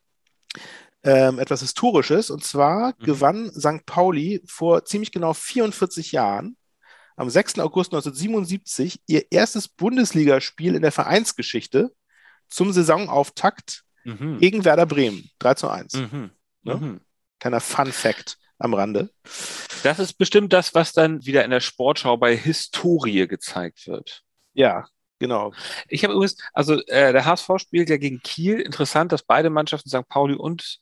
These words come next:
Speaker 2: H S V, gegen Mannschaften spielen in der zweiten Liga, die man am Anfang absolut zu Aufstiegsaspiranten gezählt hätte, die beide aber so ein bisschen angenockt sind.
Speaker 1: Ja.
Speaker 2: Kiel ist, glaub ich, sogar, äh, was sind sie, fünfzehnter, glaub ich, in der Tabelle momentan, also wirklich so am Abstiegsplatz.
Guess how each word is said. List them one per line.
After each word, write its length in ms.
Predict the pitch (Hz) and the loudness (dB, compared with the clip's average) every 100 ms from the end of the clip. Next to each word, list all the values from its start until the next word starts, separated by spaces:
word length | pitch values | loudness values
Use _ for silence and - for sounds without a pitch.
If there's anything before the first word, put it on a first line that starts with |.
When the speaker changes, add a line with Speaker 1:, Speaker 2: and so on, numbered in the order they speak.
| - | -8
Speaker 2:
H 180 | 131 127 | -2 -2
S 120 | - | -2
V, 460 | - 127 147 185 - - - - | 0 2 4 0 -4 -20 -14 -4
gegen 220 | 135 131 | -2 0
Mannschaften 580 | 135 156 170 - 151 147 | -2 0 -2 -4 -12 -10
spielen 440 | - 151 151 147 | -10 -4 -2 -2
in 60 | 131 | -4
der 120 | 131 | -2
zweiten 260 | 139 135 | -2 -2
Liga, 220 | 139 135 131 | -2 -2 -2
die 120 | 131 | -2
man 160 | 131 | -2
am 120 | 110 101 | 0 0
Anfang 340 | 127 143 139 | -2 -2 -2
absolut 400 | - - 131 123 | -2 -6 -8 -4
zu 100 | - - | -4 -4
Aufstiegsaspiranten 960 | 143 - 147 - - - 139 139 - | -6 -8 -12 -10 -10 -4 -2 -2 -2
gezählt 400 | 143 - 147 143 | -8 -4 -2 0
hätte, 160 | 139 131 | 0 -2
die 80 | 123 | 0
beide 280 | 120 131 | 2 4
aber 100 | 143 | 2
so 80 | 127 | 0
ein 40 | 123 | -8
bisschen 220 | - - | -10 -6
angenockt 520 | 147 160 156 160 - | -4 -2 -2 -4 -4
sind. 200 | 156 156 - - - - - | -6 -6 -14 -18 -18 -18 -8
Speaker 1:
Ja. 160 | 113 | -2
Speaker 2:
Kiel 180 | 160 160 | 4 4
ist, 180 | - - | 2 -2
glaub 280 | 139 143 143 | 2 2 2
ich, 100 | - | -4
sogar, 420 | 139 135 123 - | 0 4 4 2
äh, 200 | 117 117 | 0 0
was 140 | 117 | -4
sind 120 | 156 | -6
sie, 80 | 143 | -8
fünfzehnter, 580 | - 196 - - 104 101 | -8 -12 -8 -6 -2 0
glaub 180 | 101 98 | 0 -2
ich, 60 | 107 | -4
in 60 | |
der 100 | 107 | -6
Tabelle 360 | 110 101 107 104 | -4 -4 -4 -4
momentan, 640 | 104 104 98 - 101 139 | -6 -6 -4 0 0 0
also 280 | 143 113 113 | -4 -6 -6
wirklich 260 | 117 120 - | -8 -10 -8
so 220 | 123 117 | -8 -6
am 180 | - - | -6 -4
Abstiegsplatz. 760 | - - 143 - 147 139 - | -4 -4 -14 -6 -2 -2 -4